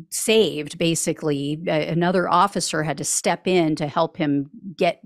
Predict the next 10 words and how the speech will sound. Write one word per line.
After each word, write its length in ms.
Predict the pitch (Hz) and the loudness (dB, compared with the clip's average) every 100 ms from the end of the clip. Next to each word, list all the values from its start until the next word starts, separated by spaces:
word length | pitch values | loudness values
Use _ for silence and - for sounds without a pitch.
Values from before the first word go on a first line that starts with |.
| - | -2
away 340 | 185 175 202 214 | 0 4 4 2
from 220 | 196 170 | 0 0
the 80 | 160 | 4
mob 400 | 170 170 151 147 | 4 4 2 0
and 180 | 139 - - - - | -4 -6 -16 -20 -4
gain 320 | 196 190 185 | 2 4 4
control 480 | - 180 - 180 170 | 2 -2 0 2 2
of 80 | 151 | 2
his 160 | 156 160 | 0 2
weapon. 560 | 170 180 139 127 139 | 0 0 -4 -6 -8